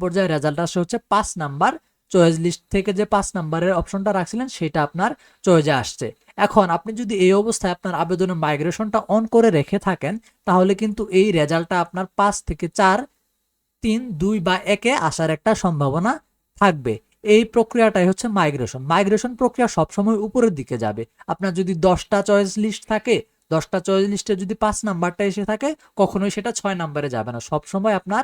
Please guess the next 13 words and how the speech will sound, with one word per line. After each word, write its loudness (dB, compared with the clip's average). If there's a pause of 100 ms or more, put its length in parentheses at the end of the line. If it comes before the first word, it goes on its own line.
(360)
চয়েস 6
লিস্টের 0
উপরের 0
দিকে -8
যাবে। -8 (360)
তো -12 (100)
এটা 0
হচ্ছে -4 (120)
মাইগ্রেশন -2
প্রক্রিয়া। -6 (300)
তো -4 (100)
সেই 2
ক্ষেত্রে -4